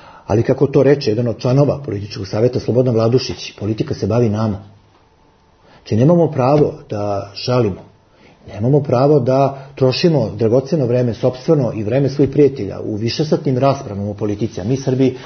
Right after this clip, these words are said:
naravno, razgovaramo o tome i o fudbalu. Jel? Ukoliko ništa ne pokušamo. I ostaje ono pitanje, e, pitanje nad pitanjima, kako ćemo da odgovaramo na pitanja svoje dece,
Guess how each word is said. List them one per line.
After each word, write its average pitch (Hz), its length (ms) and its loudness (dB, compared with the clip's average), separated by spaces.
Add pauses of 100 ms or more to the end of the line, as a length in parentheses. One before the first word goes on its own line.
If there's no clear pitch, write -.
(100)
naravno, 123 460 0 (120)
razgovaramo 123 480 2
o 107 40 -4
tome 120 460 0
i 135 320 2
o 131 80 2
fudbalu. 127 400 0 (760)
Jel? - 120 -20 (760)
Ukoliko 123 360 2
ništa 117 280 0
ne 101 100 -4
pokušamo. 101 480 -6 (1120)
I 156 280 4
ostaje 185 360 2
ono 160 180 -2
pitanje, 131 400 -2
e, - 400 -10 (380)
pitanje 156 340 0
nad 113 180 -2
pitanjima, 117 460 -2 (280)
kako 120 240 0
ćemo 180 200 2
da 156 80 4
odgovaramo 151 480 4
na 131 100 -2
pitanja 113 480 -4 (200)
svoje 113 260 0
dece, 104 360 -4